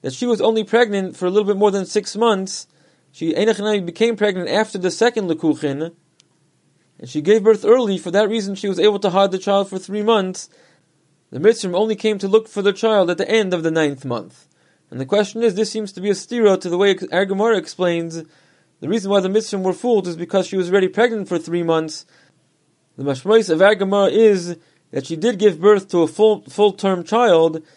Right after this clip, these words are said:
was actually nine months. Just the Mitzrim were fooled. They only started counting after the second Lekuchin. Now the Maharsha here asks this kasha, and he brings the teretz b'shem the Sefer Paneach Razi.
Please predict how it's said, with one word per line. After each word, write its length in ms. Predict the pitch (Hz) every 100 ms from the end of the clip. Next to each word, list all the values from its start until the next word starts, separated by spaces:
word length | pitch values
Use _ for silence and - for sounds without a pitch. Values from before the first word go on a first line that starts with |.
| _ -
was 260 | 147 220
actually 360 | 190 190 175 175
nine 260 | 170 170 160
months. 440 | 160 156 156 - _ _ _ _
Just 220 | 147 147
the 60 | 156
Mitzrim 320 | 208 214 190
were 100 | 185
fooled. 280 | 180 247 196
They 80 | 180
only 200 | 202 196
started 340 | - 196 185
counting 580 | - 233 233 190 170 170 - _ _ -
after 480 | 180 202 190 175 -
the 160 | 165
second 320 | 160 196 160 151
Lekuchin. 540 | 147 131 - - - _ _ _ _ _ _
Now 80 | 117
the 80 | 135
Maharsha 380 | 139 233 233 208
here 180 | 202
asks 340 | 170 202 196 -
this 200 | 170 156
kasha, 540 | 147 120 127 127 151 - _ _ _ _ _ _ _ -
and 100 | 135
he 40 |
brings 240 | 131 226 214
the 80 | 208
teretz 320 | 208 220 -
b'shem 360 | 180 - 220
the 80 | 202
Sefer 420 | 196 233 214 190
Paneach 520 | 170 180 175 214 190 147
Razi. 520 | 151 135 113 98